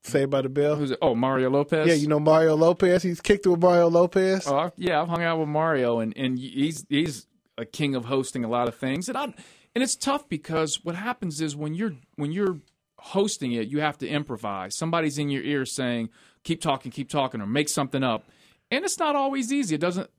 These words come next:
Speaker 2: Some people make it look very smooth. I think guys like, uh, Chris Rock, uh, Jamie Foxx. There have been a lot of people I've seen host things that are very
Speaker 1: Seacrest.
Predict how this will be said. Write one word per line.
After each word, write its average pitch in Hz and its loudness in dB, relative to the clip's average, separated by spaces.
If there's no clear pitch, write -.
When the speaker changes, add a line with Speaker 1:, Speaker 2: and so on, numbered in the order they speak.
Speaker 2:
Some 349 -2
people 233 -2
make 151 -2
it 131 0
look 127 -2
very 135 -2
smooth. 117 -2
I 101 -4
think 120 -6
guys 120 0
like, 110 -2
uh, 104 -2
Chris - -4
Rock, 135 -2
uh, 107 -6
Jamie 127 -2
Foxx. - -4
There 131 -2
have 151 -2
been 160 -2
a 139 -2
lot 131 0
of - -8
people 135 -4
I've 123 0
seen 120 -6
host 131 -2
things 113 0
that 185 4
are - 0
very 175 6
Speaker 1:
Seacrest. 139 -4